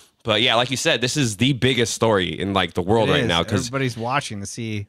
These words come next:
Speaker 2: It's crazy because if you look at the video,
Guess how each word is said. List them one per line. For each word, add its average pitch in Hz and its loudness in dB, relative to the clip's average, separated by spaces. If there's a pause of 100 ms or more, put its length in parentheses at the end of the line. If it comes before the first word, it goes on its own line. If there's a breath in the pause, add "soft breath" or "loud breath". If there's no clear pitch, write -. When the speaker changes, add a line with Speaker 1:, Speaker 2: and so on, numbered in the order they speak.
(300 loud breath)
Speaker 2:
It's 160 -2
crazy 180 2
because 139 2
if 127 -6
you 151 2
look 170 0
at 165 0
the 147 -6
video, 117 -4